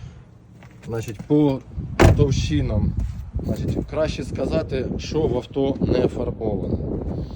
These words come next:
В авто фарбований і капот, і крило, і низ дверей,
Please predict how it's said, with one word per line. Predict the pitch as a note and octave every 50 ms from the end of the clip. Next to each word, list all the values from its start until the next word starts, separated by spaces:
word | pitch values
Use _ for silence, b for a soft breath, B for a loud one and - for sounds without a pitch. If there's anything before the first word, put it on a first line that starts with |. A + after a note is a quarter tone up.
| B B - -
В | B2 B2
авто | B2+ C3+ - - - -
фарбований | - - C3+ - B2+ - D3 D3+ C3+ B2+ A#2 - - - - - - - -
і | - - -
капот, | - D#3+ D#3 - B2+ A#2+ A#2 A2 G#2 - - - - - - B B B B B B B B B
і | - B2 E3 E3+
крило, | - - D#3+ D#3+ F3 D#3+ C3+ B2+ C3 B2+ B2 A2+ G#2 G2 G2 - - - - - B B B B B B B B - -
і | A#2 A#2+
низ | C3+ D#3 F#3 F3+ C#3
дверей, | A#2+ G#2+ C#3 E3+ F3 C#3+ C#3 D3 C#3+ C3+ A#2+ A2 G2+ - - - - - -